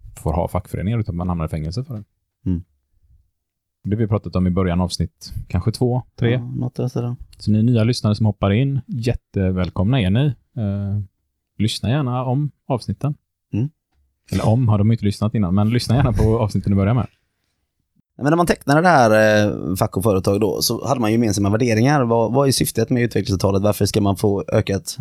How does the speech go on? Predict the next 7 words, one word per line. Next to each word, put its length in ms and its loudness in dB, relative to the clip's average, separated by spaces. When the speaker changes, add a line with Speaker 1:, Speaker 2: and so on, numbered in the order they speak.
Speaker 2:
medbestämmande 600 0
och 40 2
inflytande 640 0
i 40 4
de 120 4
här, 180 0
eh, 480 2